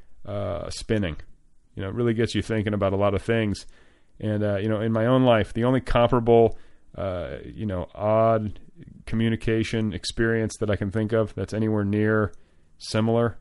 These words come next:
it really isn't that similar, but it re-, reminds me of this thing that I did when I was a kid. I was in elementary school, and I remember I was eating donuts at church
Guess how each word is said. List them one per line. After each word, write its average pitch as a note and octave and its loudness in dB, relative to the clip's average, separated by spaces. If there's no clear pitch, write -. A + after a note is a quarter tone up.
it G#2 -6
really B2 4
isn't F#2+ 0
that F2 -2
similar, F#2 0
but F2 0
it G2 0
re-, A2+ 0
reminds A#2+ 4
me B2 4
of A2 4
this G#2 0
thing A#2 0
that G#2+ 0
I G2 2
did G#2 0
when G2+ 2
I G2+ 2
was F#2 0
a F2 -6
kid. A2 2
I G#2 -2
was G#2 2
in G#2 0
elementary A2 2
school, G2 0
and G2+ -2
I F#2+ 0
remember A2 4
I G#2 6
was G2+ 2
eating G2 0
donuts A2 4
at G2+ -8
church - 0